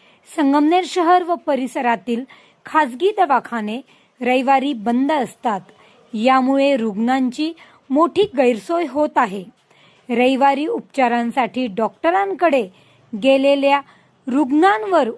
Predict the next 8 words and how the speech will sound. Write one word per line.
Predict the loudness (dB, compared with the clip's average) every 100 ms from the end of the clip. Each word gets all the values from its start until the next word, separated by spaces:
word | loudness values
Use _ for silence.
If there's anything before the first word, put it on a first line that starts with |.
| -8
उपचार | -8 -8 -2 0 0
करण्यासाठी | 0 -2 -2 -4 -4 -8 -6 -8 -8 _ _ _ _
नकार | -4 -2 2 2 2
मिळतो | 0 0 -2 -4 -4 -6 _ _ _ _ _ _ _
आणि | 0 2 2 -2 -6 _ _ _ -6
नातेवाईकांना | 0 2 2 0 0 2 0 -2 0 0 0 -2
सुद्धा | -4 -4 0 0 0 _ _ _ _ 0
आरेकारे | 2 2 0 0 0 2 -2